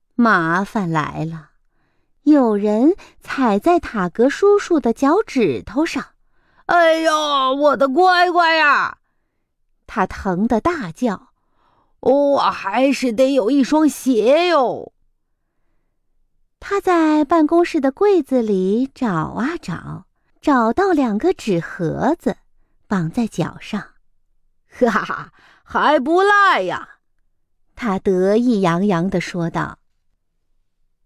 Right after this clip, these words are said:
Speaker 1: 下班后，他就穿着纸盒鞋回家了。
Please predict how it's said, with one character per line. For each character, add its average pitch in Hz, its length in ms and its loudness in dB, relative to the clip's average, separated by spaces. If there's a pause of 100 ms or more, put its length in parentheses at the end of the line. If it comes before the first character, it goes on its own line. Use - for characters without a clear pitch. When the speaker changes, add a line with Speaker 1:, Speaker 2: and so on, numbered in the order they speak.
Speaker 1:
下 320 340 -6
班 359 300 -2
后， 214 560 -6 (580)
他 190 240 -4
就 180 500 -6
穿 359 400 -2
着 311 140 0
纸 180 240 -4
盒 233 320 -2
鞋 175 580 -6 (300)
回 165 460 -6
家 220 480 -8
了。 165 240 -16